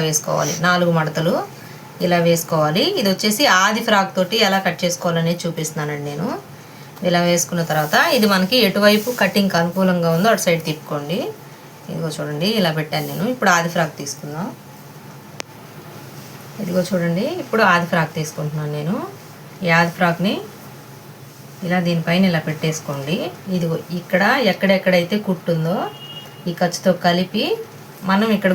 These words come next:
గుర్తులు పెట్టుకోవాలి. చూసుకొని ఇలా జరుపుకొని, ఇదిగో చూడండి, ఆది ఫ్రాక్ ఇలా పెట్టుకున్న తర్వాత మనం ఇక్కడ గుర్తులు పెట్టుకోమని చెప్పాను కదా. ఇదిగో చూడండి, ఖర్చుతోకి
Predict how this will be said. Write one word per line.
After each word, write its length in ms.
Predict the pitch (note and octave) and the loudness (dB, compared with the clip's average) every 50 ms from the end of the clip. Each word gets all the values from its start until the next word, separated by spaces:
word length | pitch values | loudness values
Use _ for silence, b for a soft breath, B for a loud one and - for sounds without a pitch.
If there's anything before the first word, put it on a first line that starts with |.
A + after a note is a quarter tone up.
| E3+ F#3 | 2 0
గుర్తులు 280 | F3 - - F#3+ F#3 F3 | -4 0 2 2 2 2
పెట్టుకోవాలి. 580 | E3+ E3 - - D#3 D#3 D#3 D3+ D3+ D#3+ G3 C4+ F4 G#4+ - - - - - - - - - - - - - - - - - - - - - - - - - - - - - - - - - - - - - - - - - - - - - - - - - - - - - - - - - - - - - - - - - - - - - - - - - - - - - - - - - - - - - - - - - | 0 -2 -2 0 0 2 2 2 0 0 0 -2 -2 -6 -10 -14 -16 -18 -18 -18 -18 -18 -18 -18 -18 -18 -18 -18 -18 -18 -16 -16 -16 -16 -16 -16 -16 -16 -14 -14 -14 -14 -14 -14 -14 -14 -14 -12 -12 -12 -12 -12 -12 -12 -12 -12 -12 -12 -12 -12 -12 -12 -12 -12 -12 -12 -12 -12 -12 -12 -14 -14 -14 -14 -14 -14 -14 -14 -12 -12 -12 -12 -12 -12 -12 -14 -14 -14 -14 -14 -14 -14 -14 -14 -14 -14 -14 -14 -14 -14 -14 -8 0
చూసుకొని 440 | G#3 F#3+ F#3 - - - E3+ F3 F3 F3 | 4 4 4 4 2 2 2 4 6 6
ఇలా 120 | E3+ E3+ D#3+ E3+ | 6 4 4 2
జరుపుకొని, 520 | D#3+ D#3 D#3+ - - E3+ D#3+ D#3 F3+ A#3 D#4 G4 A4 - - - - - - - - - - - - - - - - - - - - - - - - - - - - - - - - | 0 0 0 -2 0 0 2 2 2 2 0 -2 -4 -8 -12 -16 -16 -16 -16 -16 -16 -16 -16 -16 -18 -18 -16 -14 -14 -16 -16 -16 -18 -18 -18 -18 -18 -18 -18 -18 -18 -18 -16 -8 -4
ఇదిగో 220 | F#3 F3+ F3+ F3+ E3+ G3+ | -4 0 0 0 0 2
చూడండి, 280 | G3 F3+ F3+ F3+ G#3 A#3 G#3 | 0 0 2 2 2 4 4
ఆది 180 | F#3+ F3+ F3+ F3+ G3 | 2 2 0 0 -2
ఫ్రాక్ 180 | F#3 E3+ F#3 E3+ | -2 0 0 0
ఇలా 100 | E3+ D#3+ E3 | 0 0 0
పెట్టుకున్న 300 | D#3 - - F3 E3+ D#3+ D#3+ | -2 -2 -2 -2 -2 -2 0
తర్వాత 240 | D3+ D3+ D3+ D3 - D3+ D#3 | -2 -2 -2 -2 -4 -6 -4
మనం 140 | D#3+ F#3+ B3+ B3 A3 G#3 | -2 -2 -2 -2 -4 -2
ఇక్కడ 140 | - F#3 F3+ E3+ F3+ | 0 0 2 2 0
గుర్తులు 240 | E3 - G3 F#3+ F3 F3+ | -2 0 0 2 2 2
పెట్టుకోమని 420 | E3+ - - E3 D#3 D3+ D3 - | 0 0 -2 -2 -2 -2 -2 -4
చెప్పాను 260 | D3 - - C#3+ D3 D3 D3 | -6 -6 -6 -6 -4 -4 -4
కదా. 140 | C#3 E3 G3+ B3 D4 B3+ F#3 | -2 -2 -2 -2 -2 -2 -2
ఇదిగో 220 | D#3+ D#3 D3+ D3+ - | -2 -2 -4 -2 -2
చూడండి, 320 | D#3+ D3+ D3+ D3+ F#3+ C4 D4+ G4 - - F3+ | -2 -2 0 0 0 0 0 -2 -4 -2 -2
ఖర్చుతోకి 500 | E3+ E3+ - - - G3+ F#3+ - - | -2 -2 -2 0 0 0 0 0 -6